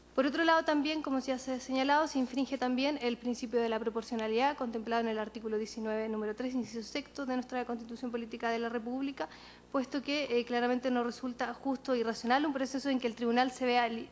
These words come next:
limitado severamente, eh, su capacidad jurisdiccional de actuar conforme a la justicia en los casos, eh,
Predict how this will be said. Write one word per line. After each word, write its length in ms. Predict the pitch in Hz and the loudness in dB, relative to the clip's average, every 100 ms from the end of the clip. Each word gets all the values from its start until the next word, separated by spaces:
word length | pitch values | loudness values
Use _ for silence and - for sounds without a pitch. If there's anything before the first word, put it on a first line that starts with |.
| - | -10
limitado 600 | 208 214 208 247 262 262 | -4 -2 2 4 4 2
severamente, 800 | - 226 220 220 233 220 247 - - - - - - - | -2 -2 0 0 -2 -2 -4 -4 -14 -20 -20 -20 -20 2
eh, 200 | 226 208 | 4 4
su 120 | 262 | 2
capacidad 480 | 233 233 262 285 277 | 2 2 4 2 2
jurisdiccional 540 | 285 254 247 254 254 | 0 -2 -2 2 2
de 80 | 247 | 2
actuar 340 | 240 240 233 233 | 0 0 0 -2
conforme 800 | 214 214 202 - 226 220 214 | -4 -4 -6 -2 0 2 0
a 120 | 202 208 | 2 0
la 100 | 208 | 0
justicia 500 | 214 - 254 262 240 | -6 -6 -4 -2 -2
en 80 | |
los 80 | 208 | -2
casos, 580 | - 208 - 196 190 - 226 | -4 -6 -6 -10 -10 -14 -10
eh, 260 | 202 196 | -10 -10